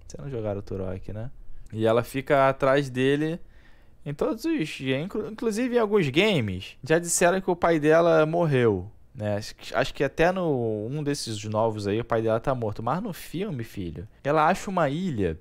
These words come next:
uma ilha, caralho, uma ilha, uma ilha dessas aí que o Drake vai. Caralho, o pai dela tá morando lá na ilha. Igual um, sei lá, um aborígene. Lá no meio da ilha. Tranquilo. Ficou acho que vinte anos lá na ilha, uma porra dessa.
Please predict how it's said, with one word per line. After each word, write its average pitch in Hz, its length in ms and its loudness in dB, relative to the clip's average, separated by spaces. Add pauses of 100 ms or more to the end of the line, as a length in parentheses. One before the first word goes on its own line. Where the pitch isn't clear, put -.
uma 120 160 -4
ilha, 160 440 -2 (240)
caralho, 131 320 0
uma 120 160 -4
ilha, 147 260 -2
uma 302 240 -10
ilha 370 180 -6
dessas 320 360 -4
aí 277 100 -6
que - 80 -10
o 202 40 -4
Drake 170 340 -4
vai. 95 360 0 (200)
Caralho, 160 380 0
o - 20 0
pai 165 320 0
dela 139 400 2
tá 156 180 -2
morando 160 580 -2
lá 156 200 -2
na 160 180 -4
ilha. 143 540 -4 (360)
Igual 143 360 2
um, 160 920 -6 (160)
sei - 220 -4
lá, 151 240 2
um 123 180 -6
aborígene. 127 800 -4 (420)
Lá 175 160 -6
no 180 100 -8
meio 185 180 -6
da 185 100 -4
ilha. 113 440 -4 (120)
Tranquilo. 160 680 -2 (100)
Ficou 151 220 0
acho 160 120 -2
que 160 100 -10
vinte 160 380 -8
anos 165 280 -2
lá 135 120 2
na 120 140 -2
ilha, 113 280 -2
uma 95 60 -4
porra 151 280 -4
dessa. 110 500 -2